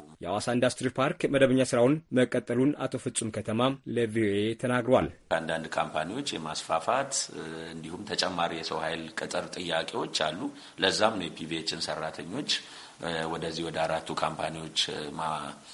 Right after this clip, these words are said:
Speaker 2: ትራንስፈር ማድረግ የተቻለው። ከዛም በላይ ደግሞ ሪኩዌስት ያላቸው ያው ስርዓቱን ጠብቀን ሰራተኛ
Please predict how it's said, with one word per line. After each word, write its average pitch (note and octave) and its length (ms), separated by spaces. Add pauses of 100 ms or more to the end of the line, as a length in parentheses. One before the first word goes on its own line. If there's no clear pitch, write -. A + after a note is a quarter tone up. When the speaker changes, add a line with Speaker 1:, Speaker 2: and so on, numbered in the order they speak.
(300)
Speaker 2:
ትራንስፈር E2 520
ማድረግ D#2+ 320
የተቻለው። D#2 520
ከዛም G2+ 460
በላይ E2+ 280
ደግሞ E2 240 (100)
ሪኩዌስት E2+ 420
ያላቸው E2 520 (840)
ያው D#2+ 180
ስርዓቱን E2+ 560
ጠብቀን D#2+ 560 (240)
ሰራተኛ D#2+ 460